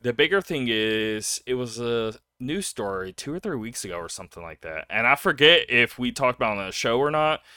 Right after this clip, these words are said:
but Angry Birds developer was basically, they removed Angry Birds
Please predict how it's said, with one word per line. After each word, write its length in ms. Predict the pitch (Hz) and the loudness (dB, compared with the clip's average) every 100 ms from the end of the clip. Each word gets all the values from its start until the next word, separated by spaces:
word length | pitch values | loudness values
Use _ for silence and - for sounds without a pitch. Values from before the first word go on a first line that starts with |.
| - - - | -20 -20 2
but 640 | 135 131 123 120 120 - - - | 6 8 8 6 4 -6 -14 2
Angry 280 | 147 160 156 | 4 4 4
Birds 300 | 143 135 120 | 6 6 4
developer 500 | 120 123 117 110 117 | 4 6 6 2 0
was 200 | 110 104 | -2 -2
basically, 540 | 123 117 - 123 117 110 | 0 0 -2 -8 -10 -2
they 220 | 127 127 | 4 4
removed 720 | 123 120 117 131 127 117 101 | 4 2 2 2 2 0 -4
Angry 280 | 80 110 113 | -6 -4 -6
Birds 340 | 101 104 98 | -4 -4 -4